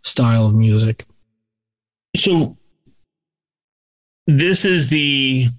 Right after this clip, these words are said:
Speaker 2: fourth or fifth album we have done on the podcast from nineteen seventy-one.
Speaker 1: Blue, What's Going On, There's a Riot Going On, and now this one.
Speaker 2: And then we'll do Tapestry later this year.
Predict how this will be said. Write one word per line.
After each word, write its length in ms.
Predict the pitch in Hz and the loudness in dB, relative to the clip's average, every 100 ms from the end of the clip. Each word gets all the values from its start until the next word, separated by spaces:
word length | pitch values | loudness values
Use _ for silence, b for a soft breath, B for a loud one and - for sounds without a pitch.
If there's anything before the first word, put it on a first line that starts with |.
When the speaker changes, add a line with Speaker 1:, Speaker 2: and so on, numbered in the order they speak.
| _ _ _ _ _ - _ _ | _ _ _ _ _ -20 _ _
Speaker 2:
fourth 680 | - - 151 165 196 180 - | -14 -6 -2 0 -2 -2 -4
or 120 | 139 | -2
fifth 340 | 123 - 143 - | -2 -2 -4 -2
album 440 | 131 151 156 156 | -2 -2 0 0
we 160 | 147 143 | 2 2
have 160 | 131 120 | 2 0
done 220 | 117 131 | 0 -2
on 100 | 135 | -2
the 80 | 120 | 0
podcast 600 | 123 120 123 135 139 - | -2 -2 -2 -2 -2 0
from 160 | 120 | 0
nineteen 360 | 110 110 131 123 | 0 -2 0 0
seventy-one. 680 | 135 131 123 110 113 147 160 _ _ _ _ _ _ - B B B _ _ _ _ | 0 0 0 0 0 -2 -6 _ _ _ _ _ _ -16 B B B _ _ _ _
Speaker 1:
Blue, 540 | 131 151 185 202 208 - _ | 0 2 2 2 2 -2 _
What's 260 | 127 160 - | -2 -2 0
Going 280 | 170 165 165 | 0 0 2
On, 420 | 170 175 180 - _ _ _ _ - | 2 2 2 -2 _ _ _ _ -2
There's 160 | 127 | 0
a 100 | 135 | 2
Riot 340 | 139 151 160 156 | 2 0 -2 0
Going 320 | 156 156 156 | 0 0 0
On, 420 | 160 160 165 170 - _ _ _ _ _ _ _ _ _ _ _ _ _ | 0 0 0 -2 -6 _ _ _ _ _ _ _ _ _ _ _ _ _
and 140 | 139 | -2
now 220 | 143 143 135 | 0 0 0
this 220 | 151 - | -2 -4
one. 200 | 120 120 _ _ | -6 -10 _ _
Speaker 2:
And 140 | - 127 | -4 -2
then 260 | 120 113 | 0 2
we'll 180 | 123 127 | 2 0
do 360 | 120 117 110 110 _ | 0 0 -2 -4 _
Tapestry 500 | 131 117 117 - 113 | -6 -4 -4 -2 -2
later 260 | 110 107 104 | -2 -2 -2
this 200 | 104 107 | -2 -2
year. 280 | 98 101 | -4 -4